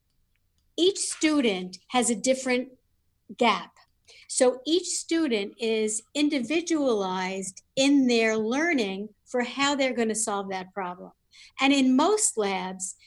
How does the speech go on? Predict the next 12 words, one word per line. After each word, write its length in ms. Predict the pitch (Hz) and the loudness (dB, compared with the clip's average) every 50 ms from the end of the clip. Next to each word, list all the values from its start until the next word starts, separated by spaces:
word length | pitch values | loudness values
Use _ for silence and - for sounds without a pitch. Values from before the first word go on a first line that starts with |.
| _ _ - | _ _ -2
it 140 | 262 254 | 0 0
is 160 | 269 247 - 254 | 2 0 2 2
more 200 | 247 269 285 302 | 2 2 2 2
than 180 | 269 277 254 | 2 0 0
one 220 | 247 247 233 233 226 | 2 2 2 0 0
student 600 | 233 - - - 233 220 214 208 185 165 - - | -2 -4 -4 -2 -2 0 0 -2 -4 -8 -8 -8
working 360 | 214 202 196 - 214 202 196 | -10 -10 -8 -8 -10 -10 -8
together. 580 | - 214 196 175 202 196 190 185 185 - - _ _ _ _ _ - - - - _ | -8 -8 -6 -6 -6 -6 -6 -10 -12 -16 -18 _ _ _ _ _ -20 -20 -20 -20 _
So 600 | - - - - 254 247 240 233 233 233 233 240 233 - _ _ - | 0 2 4 4 4 4 4 4 2 2 0 -2 -6 -12 _ _ -2
if 180 | 247 269 269 | -2 0 0
you 100 | 277 277 | 0 -2
take 320 | 277 277 - 359 403 415 | -2 -2 -4 -4 -4 -4